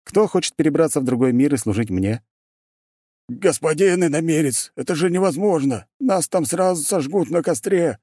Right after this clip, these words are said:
воскликнул один из крестьян, на что я лишь усмехнулся. Ко мне как раз подошла Вика, и она была удивлена не меньше, чем крестьяне. «Никто вас не сожжет. Условия работы обещаю достойные.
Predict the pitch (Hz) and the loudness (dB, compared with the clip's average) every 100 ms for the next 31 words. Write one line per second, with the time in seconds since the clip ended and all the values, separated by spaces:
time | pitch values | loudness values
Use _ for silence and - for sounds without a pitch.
0 | _ _ 85 85 104 87 85 87 92 82 | _ _ -6 -2 -2 -2 -2 0 -2 -4
1 | - 113 - 92 - - _ _ _ - | -4 -6 -4 -4 -4 -10 _ _ _ -4
2 | 90 - 139 127 113 - 113 135 127 110 | -4 -2 0 0 0 -2 -4 -4 -2 -4
3 | 78 - - _ _ _ _ _ - 104 | -4 -10 -18 _ _ _ _ _ -6 0
4 | 127 139 127 101 117 113 - 95 - 90 | 0 0 -2 -2 -2 -2 -2 -2 0 0
5 | 90 113 104 95 92 90 92 92 90 101 | 0 -2 0 0 0 -2 0 -2 0 -2
6 | 117 127 120 120 165 117 - 92 85 120 | 0 0 2 0 0 -2 -6 -8 -4 -4
7 | - 139 80 69 - _ _ _ _ _ | -2 -2 -2 -6 -14 _ _ _ _ _
8 | _ _ _ - 123 117 170 160 113 - | _ _ _ -4 -2 -2 0 0 0 0
9 | 120 - 117 104 95 - _ _ _ _ | 0 0 0 -2 -4 -6 _ _ _ _
10 | _ 113 - 180 165 160 147 151 131 117 | _ -4 0 2 2 2 0 0 0 0
11 | 131 117 110 - 101 92 90 80 | 0 0 0 0 -2 0 -4 -6